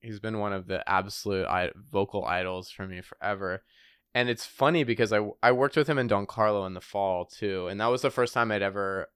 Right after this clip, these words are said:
I mean, I've seen him on the stage at the Met a long time, but I've never been in a rehearsal process with him and watched him go through his own workout. And that was kind of this truly fascinating experience of just watching an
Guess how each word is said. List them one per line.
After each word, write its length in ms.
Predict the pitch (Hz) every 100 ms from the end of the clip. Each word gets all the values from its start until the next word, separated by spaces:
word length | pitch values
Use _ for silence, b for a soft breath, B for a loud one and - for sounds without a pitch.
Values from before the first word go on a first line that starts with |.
| _ _ _ -
I 20 |
mean, 180 | 131 127 -
I've 160 | 123
seen 240 | - 165 156
him 120 | 131
on 100 | 113
the 80 | 107
stage 400 | - 110 107 101
at 80 |
the 60 | -
Met 240 | 101 98
a 40 | 95
long 200 | 95 95
time, 200 | 107 98
but 80 | 98
I've 80 |
never 220 | 104 110 110
been 160 | 107
in 100 | 101
a 80 | 95
rehearsal 500 | 92 90 107 98 87
process 480 | - 87 - 90 -
with 100 | 98
him 140 | 90
and 140 | 87 101
watched 360 | 95 87 -
him 400 | - 113 104 104 - B B B -
go 160 | 113 110
through 200 | 107 101
his 140 | 95
own 600 | - 104 101 95 90 92 - _ _ _ _ _ _ _ _
workout. 640 | 110 104 - 85 80 80 -
And 580 | 107 104 104 98 95 92 - _ _ _
that 400 | 117 120 127 127
was 380 | 120 113 101 -
kind 260 | - 113 107
of 120 | 98
this 280 | 98 - - _
truly 380 | - 143 135 117
fascinating 1040 | - 98 101 104 95 92 95 90 85 92 _ _ _ _ _ _ _ _ _ -
experience 880 | 113 - - 120 110 101 92 90 -
of 140 | 101
just 200 | 101 117
watching 380 | 107 113 127 160
an 80 | 127